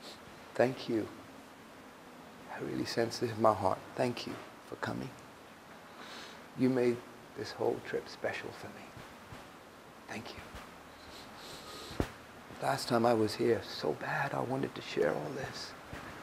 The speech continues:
but it was the wrong people. They could not receive this,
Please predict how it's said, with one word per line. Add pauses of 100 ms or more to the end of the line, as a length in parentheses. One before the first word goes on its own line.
(200)
but
it
was
the
wrong
people. (1040)
They
could
not
receive (160)
this,